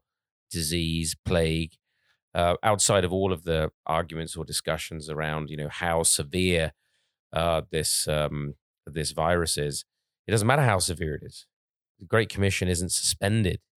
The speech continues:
uh, simply because we have a situation that's occurred throughout human history, that war and plague and disease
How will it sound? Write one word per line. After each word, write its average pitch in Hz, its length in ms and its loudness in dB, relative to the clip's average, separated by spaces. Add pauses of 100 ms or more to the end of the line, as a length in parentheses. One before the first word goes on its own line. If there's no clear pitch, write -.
(760)
uh, 92 120 2
simply 92 340 0
because 87 440 2
we 87 120 0
have 87 180 2
a 85 160 2 (400)
situation 92 680 2
that's 90 160 0
occurred 98 500 2 (600)
throughout 113 420 2
human 113 240 4
history, 147 500 0 (540)
that 98 220 2
war 98 520 4 (260)
and 101 160 -2
plague 98 420 2 (380)
and 92 140 -2
disease 92 580 0